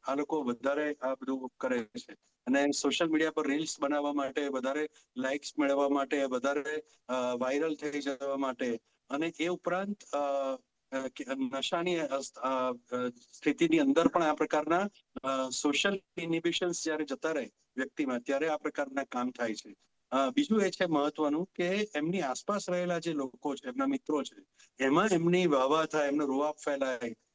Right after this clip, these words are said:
અ, એમનો રોફ જે છે, એ બધા મુખ્ય કારણો હું અત્યારે જોઈ રહ્યો છું. અને એનાથી પણ વધારે જો સાયકોલોજીકલી હજી વધારે ઊંડા જઈએ તો જે લોકો અત્યારે આ, આ દુષ્કૃત્યો જે લોકોએ કર્યા છે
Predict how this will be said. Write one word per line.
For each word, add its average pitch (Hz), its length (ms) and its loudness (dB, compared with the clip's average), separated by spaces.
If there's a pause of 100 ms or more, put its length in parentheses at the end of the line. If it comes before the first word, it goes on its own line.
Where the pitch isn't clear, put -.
(120)
અ, 127 40 -2 (220)
એમનો 147 200 2
રોફ 139 220 0 (120)
જે 147 120 0
છે, 131 300 -2 (120)
એ 196 120 0
બધા 208 360 0 (100)
મુખ્ય 151 340 -2
કારણો 151 480 -2 (520)
હું 151 140 0
અત્યારે 156 340 -2
જોઈ 139 240 0
રહ્યો 113 180 -2
છું. 151 200 -6
અને 156 140 -2
એનાથી 170 360 -2
પણ 185 160 0
વધારે 131 420 -2
જો 156 140 0
સાયકોલોજીકલી 160 840 -2
હજી 175 160 -6
વધારે 160 260 -2
ઊંડા 135 240 -2
જઈએ 123 420 -6 (400)
તો 170 240 0
જે 180 380 2
લોકો 170 420 2
અત્યારે 160 640 -2 (160)
આ, 143 220 0 (320)
આ 143 220 0
દુષ્કૃત્યો 151 720 -4
જે 143 140 0
લોકોએ 147 260 0
કર્યા 170 280 -2
છે 113 220 -14